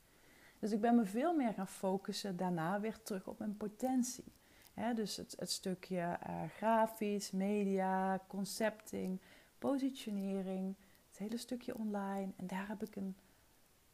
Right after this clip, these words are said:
ja, een concept van gemaakt. Daar ligt echt mijn potentie. Maar nog belangrijker, ik doe dit wel met passie. Iedere dag weer.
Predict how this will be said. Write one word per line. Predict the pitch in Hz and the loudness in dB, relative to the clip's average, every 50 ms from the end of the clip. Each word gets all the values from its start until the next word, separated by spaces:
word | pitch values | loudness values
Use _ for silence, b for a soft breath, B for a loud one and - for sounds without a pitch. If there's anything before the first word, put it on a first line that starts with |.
| - - - - - | -20 -20 -20 -10 -4
ja, | - 190 | -2 -2
een | 175 180 | -2 -2
concept | - - 196 - - - 233 - - | -2 -2 -4 -2 -2 -4 -4 -4 -6
van | - - 170 | -8 -8 -8
gemaakt. | 165 175 170 165 160 - - - - - - - - - | -6 -8 -8 -10 -10 -12 -16 -18 -20 -20 -20 -20 -8 -2
Daar | 190 208 226 262 311 | 2 4 6 6 6
ligt | 302 294 240 - | 6 4 2 0
echt | - - 233 | -2 -2 -2
mijn | 226 220 208 208 202 208 | -2 -2 0 -2 -2 -2
potentie. | - 208 208 202 - - 233 247 247 240 240 - - 170 | 0 0 0 0 2 2 2 4 4 2 0 -2 -6 -6
Maar | 165 170 185 185 202 208 - B B B B B B B | -4 -2 -2 -2 -2 -4 -6 B B B B B B B
nog | - 196 202 220 214 | -6 -4 -2 -2 -2
belangrijker, | - 190 190 185 185 185 202 202 196 - 185 180 - - - - - | -2 -2 -2 0 0 0 0 -2 -2 -4 -6 -6 -8 -8 -14 -16 -8
ik | - 190 202 185 170 - | -4 -2 -2 -2 0 2
doe | 226 247 | 2 4
dit | 247 208 196 180 - | 4 4 2 0 0
wel | 175 175 170 185 202 | 0 2 2 4 4
met | 196 180 165 165 - | 2 2 0 -2 -4
passie. | - 175 185 180 - - - - - - - | -4 -4 -4 -4 -4 -8 -10 -10 -10 -12 -6
Iedere | - 214 240 277 254 247 - 202 180 | 0 2 4 4 4 2 2 0 0
dag | 160 180 170 165 - | 0 0 -2 -2 -4
weer. | - 185 180 165 - - - | -4 -4 -4 -4 -6 -8 -14